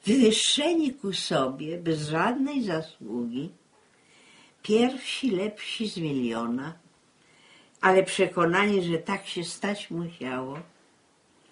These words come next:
W nagrodę za co? Za nic. Światło pada znikąd.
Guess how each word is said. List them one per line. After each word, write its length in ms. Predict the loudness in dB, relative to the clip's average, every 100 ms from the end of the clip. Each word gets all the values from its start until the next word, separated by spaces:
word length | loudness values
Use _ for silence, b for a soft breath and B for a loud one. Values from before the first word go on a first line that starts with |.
| b b b b
W 120 | -6 0
nagrodę 600 | 0 2 2 2 2 2
za 240 | 2 0
co? 300 | -2 -12 -14 -16 _ _ _ _ -12
Za 260 | -4 -2 0
nic. 580 | -2 -4 -10 -16 -16 -20 _ _ _ b b b b b b
Światło 600 | -4 0 2 0 -2 -4
pada 360 | -4 -4 -4 -6
znikąd. 840 | -6 -4 -4 -6 -8 -8 -12 -18